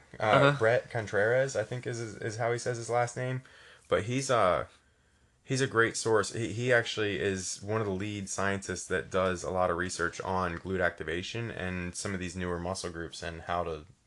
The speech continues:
Speaker 1: set up machines and stuff. So
Speaker 2: <laughs> I can't keep it straight face.
Speaker 1: <laughs>
Speaker 2: Danny Lopez on Facebook. He was like, "I was born with a Puerto Rican butt and it won't stop growing because I squat.
Speaker 1: <laughs>
Speaker 2: What should I do?" <laughs> I love you, man. That's awesome.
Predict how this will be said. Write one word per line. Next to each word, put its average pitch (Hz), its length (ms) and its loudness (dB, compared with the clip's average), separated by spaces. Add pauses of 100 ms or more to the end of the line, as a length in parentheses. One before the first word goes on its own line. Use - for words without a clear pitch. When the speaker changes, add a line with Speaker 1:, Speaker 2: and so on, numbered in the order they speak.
(140)
Speaker 1:
set 95 200 4
up - 100 0
machines 85 440 -6
and 69 100 -10
stuff. - 340 -4
So 78 240 0 (320)
Speaker 2:
<laughs> - 400 -6
I - 60 -4 (180)
can't - 300 -2
keep - 200 0
it 175 120 0
straight 165 260 0
face. 147 160 4 (320)
Speaker 1:
<laughs> - 140 0
Speaker 2:
Danny 170 240 8
Lopez 165 640 10
on 170 160 10
Facebook. - 640 6 (420)
He 160 80 6
was 156 160 8
like, 143 160 10
"I 147 40 12
was 143 160 8
born 165 260 8
with 156 140 8
a - 20 2
Puerto 147 260 8
Rican 139 380 8
butt 127 300 10
and 139 100 4
it 120 60 4
won't 131 220 6
stop 143 340 2
growing 135 360 8
because 131 300 6
I 127 80 8
squat. 139 580 8 (120)
Speaker 1:
<laughs> - 120 -14
Speaker 2:
What 180 200 8
should 175 160 8
I 175 100 12
do?" 180 420 6
<laughs> - 1500 0
I 156 80 6
love 160 240 8
you, 135 60 6
man. 123 180 6
That's 135 160 6
awesome. 123 380 4